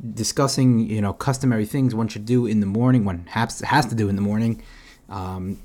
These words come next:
the, and probably some shorter halachas today, so it won't, Mir Hashem probably won't take as long. Okay, the sec-, the, uh, Halacha Beis says that the first thing, the first garment that one should put on in the morning is the Talis Katan, which we know as tzitzis.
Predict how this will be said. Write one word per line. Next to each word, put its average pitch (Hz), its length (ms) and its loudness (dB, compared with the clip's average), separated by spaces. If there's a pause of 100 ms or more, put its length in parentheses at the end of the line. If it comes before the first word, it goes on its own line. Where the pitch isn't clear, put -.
(120)
the, 107 160 -4
and 101 440 -4
probably 151 220 -2
some 113 240 -2
shorter 156 360 2
halachas 113 420 -2
today, 107 260 -2
so 104 360 -2
it 98 80 -4
won't, 107 380 -6 (240)
Mir 104 260 -4
Hashem 98 300 -6
probably 92 180 -6
won't 90 200 -10
take - 200 -16
as 107 240 -4
long. 160 300 -12 (400)
Okay, 165 180 2
the 202 120 0
sec-, - 340 -4
the, 196 220 2
uh, 165 260 2
Halacha 156 520 2
Beis 127 440 2 (320)
says 107 260 -2
that 104 140 -2
the 120 80 -10
first - 340 6
thing, 180 320 2
the 104 60 -2
first 143 240 0
garment 131 560 2
that 110 240 -2
one 123 180 2
should 120 180 -2
put 123 140 -2
on 120 140 2
in 117 80 2
the 107 40 4
morning 160 300 0
is 135 160 -2
the 120 120 -4
Talis 156 380 -2
Katan, - 380 -2
which 143 180 -4
we 185 120 0
know 135 160 2
as 135 100 2
tzitzis. - 540 0